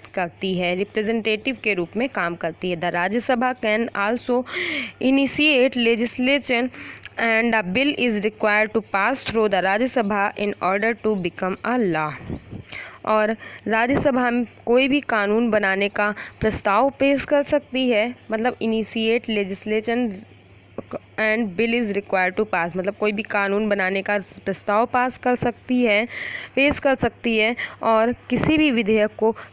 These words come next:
कानून का, मतलब कानून बनाने के लिए ये ज़रूरी है कि उसे राज्यसभा से मंजूरी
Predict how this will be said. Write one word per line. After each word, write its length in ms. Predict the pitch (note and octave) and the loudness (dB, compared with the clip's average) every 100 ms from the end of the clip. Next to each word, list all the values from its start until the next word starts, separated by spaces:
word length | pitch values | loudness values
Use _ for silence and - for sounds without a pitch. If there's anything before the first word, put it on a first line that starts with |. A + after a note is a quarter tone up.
| - | -2
कानून 440 | A#3 A3 A#3+ D4+ | 0 2 4 4
का, 340 | D4 C4 B3+ - - G3 - | 2 2 2 -2 -4 -8 -2
मतलब 340 | G#3+ A3+ A3+ G#3+ | -2 0 0 0
कानून 440 | A3+ G3+ G#3+ B3+ | 0 2 4 4
बनाने 400 | A#3 G#3+ G3+ G#3 | 2 2 2 0
के 160 | G#3 G3+ | 0 -2
लिए 240 | G3 G3 | 2 0
ये 200 | G3+ G3 | 2 0
ज़रूरी 560 | F3+ F3+ F#3 G3 C#4+ D4+ | 0 0 2 2 4 4
है 240 | A#3 G#3+ - - - | 2 0 -2 -12 -4
कि 80 | B3 | 0
उसे 320 | A3+ G3 B3 | 2 4 2
राज्यसभा 560 | G#3 F#3+ F#3 G3 F3+ | 2 0 -2 -2 -2
से 160 | F3 G#3+ | -2 -2
मंजूरी 640 | G3 F3+ F3 F#3+ B3 E4 | -2 -2 0 0 2 2